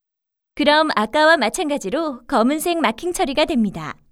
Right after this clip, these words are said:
마지막으로 왼쪽 카테고리에서 금융 카테고리를 선택합니다. 오른쪽 아이콘 중에서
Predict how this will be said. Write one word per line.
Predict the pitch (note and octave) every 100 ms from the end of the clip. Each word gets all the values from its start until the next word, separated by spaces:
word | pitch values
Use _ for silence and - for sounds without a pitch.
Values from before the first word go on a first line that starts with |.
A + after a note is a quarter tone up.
| _ _ _ _ _ _ _
마지막으로 | A3+ C4 D#4+ D#4 D4+ F4 D4
왼쪽 | G3+ C#4 D4+ F4+
카테고리에서 | F4+ G4 F4+ D#4 C#4+ A3 F3 D4 E4+ F4+
금융 | - D4+ F4 F#4
카테고리를 | F4+ F#4 F#4 C#4 A3 A#3 F4+
선택합니다. | G#4 F#4 G4 F4+ B3+ F3 D#3+ - _ _ _ _ _ _ _ _ _ _ _ _ _ _ _
오른쪽 | B3+ F4 F4 F4+ -
아이콘 | B3+ C#4 D#4+ D4
중에서 | A3 F#3+ G#3 F4+